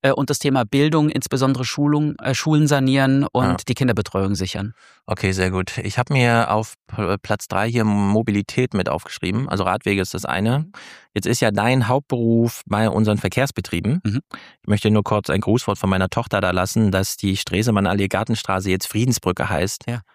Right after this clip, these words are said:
Speaker 2: Nimmt wirklich sehr viel kognitive Last aus der Planung, wie man jetzt von Goldstein aus, äh, in die Innenstadt kommt.
Speaker 1: Sehr gut. Das heißt, sie ist, äh,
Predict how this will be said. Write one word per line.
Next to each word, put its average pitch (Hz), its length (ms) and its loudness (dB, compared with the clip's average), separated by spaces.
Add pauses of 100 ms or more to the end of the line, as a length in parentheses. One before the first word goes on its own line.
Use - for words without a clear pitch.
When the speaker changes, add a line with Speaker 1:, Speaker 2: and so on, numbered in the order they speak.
(160)
Speaker 2:
Nimmt 101 300 2
wirklich 98 280 0
sehr 101 160 0
viel 101 100 -4
kognitive 98 460 -2
Last 90 340 -2
aus 87 380 -2
der 92 140 -2
Planung, 95 440 0
wie 95 80 0
man 95 160 2
jetzt 92 220 -2
von 92 160 -2
Goldstein 92 420 -2
aus, 90 360 -4
äh, 87 300 -2
in 95 120 -4
die 92 60 -4
Innenstadt 92 320 -6
kommt. - 200 -18
Speaker 1:
Sehr 110 180 2
gut. 107 200 -2 (200)
Das 117 160 0
heißt, 120 260 0
sie 120 100 -4
ist, - 260 -4
äh, 120 320 0